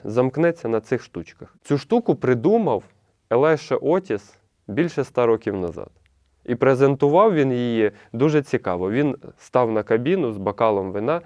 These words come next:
і сам себе врізав троса і падав. Зупинився буквально там, я вже не пам'ятаю, скільки там було, але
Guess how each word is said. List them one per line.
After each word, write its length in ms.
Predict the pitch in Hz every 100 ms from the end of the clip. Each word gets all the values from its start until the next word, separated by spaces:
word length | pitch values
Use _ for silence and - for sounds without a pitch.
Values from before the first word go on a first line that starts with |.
| _ _ -
і 240 | 151 135 113 - _ _
сам 280 | - 143 143
себе 320 | - 127 135
врізав 400 | 113 117 113 104
троса 340 | 107 117 - 147
і 100 | 104
падав. 400 | - 85 69 - -
Зупинився 600 | 127 123 143 185 185 120
буквально 460 | 113 135 143 123
там, 240 | - 98 98 - _ -
я 120 | 147
вже 160 | 139
не 100 | 147
пам'ятаю, 360 | 143 202 170 117 - - _ -
скільки 360 | - 175 -
там 320 | 135 131 127
було, 280 | 123 151 226 -
але 520 | 139 170 170 151 135